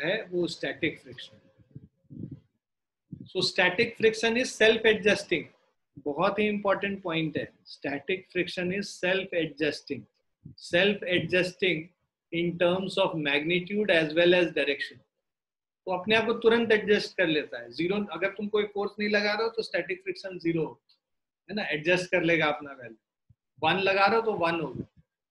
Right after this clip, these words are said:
वन राइट से लगा रहे हो तो लेफ्ट साइड में होगा, वन लेफ्ट से लगाओगे तो राइट साइड में चला जाएगा। तो अपना डायरेक्शन और मैग्नीट्यूड दोनों एडजस्ट कर सकता है। इस-, इसीलिए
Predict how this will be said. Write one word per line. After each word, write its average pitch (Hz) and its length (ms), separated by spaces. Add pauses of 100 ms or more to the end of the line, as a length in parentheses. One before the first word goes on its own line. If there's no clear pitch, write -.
(220)
वन 175 500
राइट 175 260
से - 160
लगा 190 300
रहे 202 140
हो 208 60
तो 208 100
लेफ्ट 180 280
साइड 196 360
में 202 60
होगा, 208 260
वन 180 180
लेफ्ट 180 320
से - 220
लगाओगे 185 480
तो 196 160
राइट 160 260
साइड 156 300
में 156 80
चला 135 240
जाएगा। 117 360
तो 175 60
अपना 214 320 (520)
डायरेक्शन 180 640 (200)
और 220 240
मैग्नीट्यूड 185 640
दोनों 190 420
एडजस्ट 180 420
कर 160 180
सकता 151 400
है। 208 140 (560)
इस-, 156 260
इसीलिए 208 640